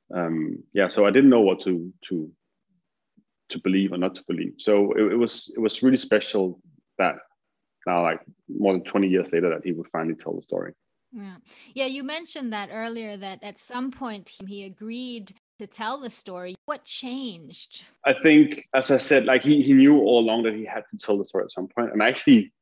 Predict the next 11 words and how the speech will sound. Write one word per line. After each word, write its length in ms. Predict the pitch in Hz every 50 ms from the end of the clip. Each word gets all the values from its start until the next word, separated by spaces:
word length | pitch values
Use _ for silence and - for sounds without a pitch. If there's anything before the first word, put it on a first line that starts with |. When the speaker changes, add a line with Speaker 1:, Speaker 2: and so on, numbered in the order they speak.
| _ _ -
Speaker 1:
I 40 | 107
think 380 | - 123 113 101 - - -
fifteen 320 | - 135 - - - 123 110
years 180 | 110 113 104
ago, 320 | 110 95 104 101 98 92 90
I, 60 | 92 92 92 - 95
I 200 | 95 92 85 - _ _
worked 280 | - 104 101 95 - -
within, 340 | 101 95 - 92 92 87 87
within 300 | 95 90 87 87 85 82
radio, 540 | 90 90 92 98 120 127 135 147 156 151